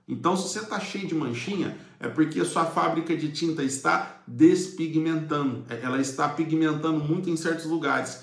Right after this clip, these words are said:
Aí você começa a ter manchinhas localizadas, tá? Quando você faz uso desse produto nosso aqui, que eu vou te mostrar,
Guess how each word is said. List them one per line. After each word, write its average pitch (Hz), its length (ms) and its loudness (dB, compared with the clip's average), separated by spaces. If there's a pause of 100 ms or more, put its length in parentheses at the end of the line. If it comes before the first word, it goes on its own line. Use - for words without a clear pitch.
(240)
Aí 139 120 0
você 139 200 2
começa 156 460 0
a - 20 -4
ter 139 160 -2
manchinhas 160 880 0 (140)
localizadas, 151 1400 4
tá? - 380 0 (280)
Quando 214 280 2
você 185 280 0
faz 147 300 -2
uso 131 400 -4
desse 190 540 6
produto 143 500 0
nosso 127 380 -2
aqui, 110 260 -8
que 113 140 -6
eu 120 100 0
vou 120 180 -2
te 120 140 -6
mostrar, 117 720 -2